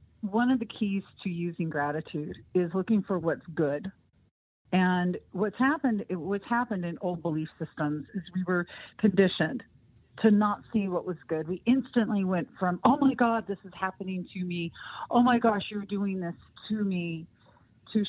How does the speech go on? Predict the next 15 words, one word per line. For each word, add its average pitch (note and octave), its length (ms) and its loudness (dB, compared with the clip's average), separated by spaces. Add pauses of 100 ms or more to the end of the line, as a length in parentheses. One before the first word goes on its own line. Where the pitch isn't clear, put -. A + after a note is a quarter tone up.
shifting C#4+ 400 2
that - 160 -2
perspective E3+ 600 -4 (120)
to G#3 100 -2
one F#3+ 340 -4
that E3+ 180 -2
is E3+ 120 -4 (180)
of E3+ 180 -2
gratefulness, E3+ 720 -4
which F#3 180 -6
is F3+ 100 -4
a F3 140 0 (160)
state A3 260 0
of F#3+ 140 -2 (100)
being, D#3+ 460 -2